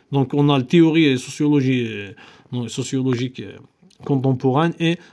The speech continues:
la méthodologie aussi. Voilà, donc je vous, je vous souhaite bonne chance et à la prochaine vidéo.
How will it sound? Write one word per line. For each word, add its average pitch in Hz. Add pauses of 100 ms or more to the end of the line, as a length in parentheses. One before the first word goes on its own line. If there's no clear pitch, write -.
la 143
méthodologie 135
aussi. - (640)
Voilà, 143
donc 143
je 135
vous, 175 (280)
je 135
vous 170
souhaite 170
bonne 120
chance 156
et 143 (100)
à 131
la 143
prochaine 147
vidéo. 101